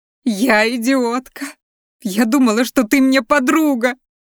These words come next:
Отстранив Рене от себя и встав между мной и ей непроходимой горой, Арнольд начал зачитывать ей правила Миранды. "Вы имеете право хранить молчание.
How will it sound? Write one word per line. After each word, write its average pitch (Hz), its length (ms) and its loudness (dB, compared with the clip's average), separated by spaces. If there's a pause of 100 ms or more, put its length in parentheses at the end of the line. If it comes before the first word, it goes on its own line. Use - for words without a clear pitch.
Отстранив 214 580 0
Рене 208 280 2
от 196 100 -4
себя 202 340 -2
и 196 40 -2
встав 208 340 -2
между 180 340 0
мной 202 300 0
и 196 140 -6
ей 196 280 0
непроходимой 180 760 -2
горой, 180 460 -2 (480)
Арнольд 233 520 2
начал 220 360 2
зачитывать 196 680 -2
ей 202 180 0
правила 180 440 -2
Миранды. 151 600 -8 (760)
"Вы 226 300 2
имеете 226 440 2
право 214 320 0
хранить 196 420 0
молчание. 165 680 -6